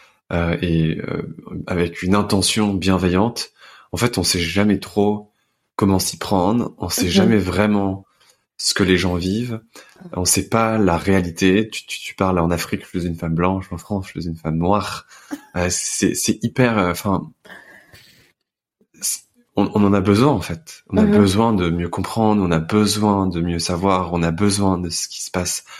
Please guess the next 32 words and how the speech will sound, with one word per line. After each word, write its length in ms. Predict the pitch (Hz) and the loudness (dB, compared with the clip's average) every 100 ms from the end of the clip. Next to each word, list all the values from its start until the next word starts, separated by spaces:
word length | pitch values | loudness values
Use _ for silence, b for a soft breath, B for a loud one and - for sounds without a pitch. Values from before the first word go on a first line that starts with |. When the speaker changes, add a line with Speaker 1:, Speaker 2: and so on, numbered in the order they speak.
| B B B B - | B B B B -6
Speaker 1:
de, 120 | 95 | -2
de 160 | 87 95 | 0 0
mieux, 400 | 101 107 107 - | 2 2 2 0
d'avoir 480 | 92 87 90 - - _ _ _ | -2 0 -2 -4 -16 _ _ _
plus 200 | - 117 | -4 -2
conscience 400 | - 104 - 113 | 0 0 2 0
de 60 | 92 | 0
ce 140 | 87 | -2
qui 120 | - - | -2 -4
se 80 | |
passe 280 | - 101 - | -2 0 -2
à 80 | 95 | -2
l'intérieur 480 | 92 82 92 92 90 | -2 0 0 2 0
de 80 | 85 | -4
ces 280 | - 85 | -4 0
hommes, 300 | 104 107 104 | 2 2 2
à 20 | 90 | 0
l'intérieur 420 | 82 90 87 85 | 0 0 0 0
de 100 | 82 | -2
ces 180 | - 98 | -2 -4
femmes. 420 | - 101 101 98 B B B | 0 0 0 -4 B B B
Speaker 2:
Mhm. 240 | 202 190 175 | 4 4 4
Speaker 1:
Moi, 80 | 92 | 2
je, 160 | - | 0
je, 100 | - 92 | -6 -10
je 140 | - 92 | -8 -8
sais 200 | - - | -6 -2
pas, 260 | 120 110 | 0 0
tu 160 | - 92 | -2 -6
me 40 | |
dis, 180 | 87 95 | -4 -6
on, 280 | 87 85 | -6 -8